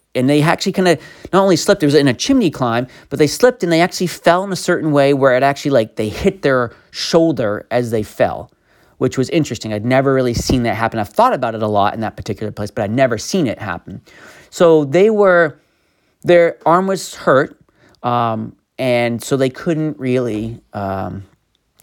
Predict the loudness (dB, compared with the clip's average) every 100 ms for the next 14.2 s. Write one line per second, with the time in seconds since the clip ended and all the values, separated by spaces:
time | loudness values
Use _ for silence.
0 | -14 -2 2 2 0 -2 -2 0 0 2
1 | -2 -2 -4 -4 -4 -4 -6 -8 -10 -10
2 | -12 -20 -20 -20 -10 -8 -6 -8 -12 -16
3 | _ -8 -6 -8 -10 -14 _ 0 2 2
4 | 0 2 2 4 2 2 -2 -6 -10 -18
5 | -2 0 2 2 2 0 -2 0 0 0
6 | 0 -2 -2 -2 -4 -4 -4 -4 -4 -2
7 | -4 -6 -8 -12 -8 -6 -6 -10 -20 -20
8 | 0 2 4 4 2 2 0 -2 2 2
9 | 0 -4 -6 -4 -4 -2 2 2 2 2
10 | 2 0 2 2 2 0 -2 0 2 2
11 | 2 -2 -4 -4 -6 0 2 2 2 0
12 | 2 0 2 0 -2 -6 -6 -10 _ -20
13 | -20 -20 -20 -20 _ 0 2 2 2 2
14 | -2